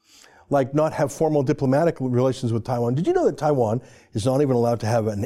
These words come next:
embassy in Canada? They're allowed to have an economic and cultural <laughs> office in Canada, but not to call it an embassy, not to call it an ambassador. Isn't that nuts?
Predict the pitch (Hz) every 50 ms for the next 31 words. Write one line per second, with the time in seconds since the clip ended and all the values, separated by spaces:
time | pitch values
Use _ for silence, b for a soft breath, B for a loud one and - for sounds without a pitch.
0 | - - 135 135 151 156 147 - - - - 76 - _ _ _ _ _ _ _
1 | _ _ _ _ - 117 113 110 - - - 117 95 90 87 80 82 98 120 131
2 | 135 135 143 160 175 185 160 165 - - 147 139 131 127 113 110 - B B B
3 | B B - 202 - - 165 160 165 175 170 151 - 143 123 117 - - 254 294
4 | - - 147 123 110 110 110 - 90 - - - 123 101 - - - - b b
5 | b b b b b b b 127 120 113 - - 135 123 117 113 113 - 123 113
6 | - - 120 135 180 196 - 190 170 208 202 202 196 190 196 196 185 175 - -
7 | 135 117 107 107 147 170 - - - 151 160 160 156 151 139 135 139 143 151 -
8 | - - 123 139 170 208 240 233 180 120 120 147 180 202 - - -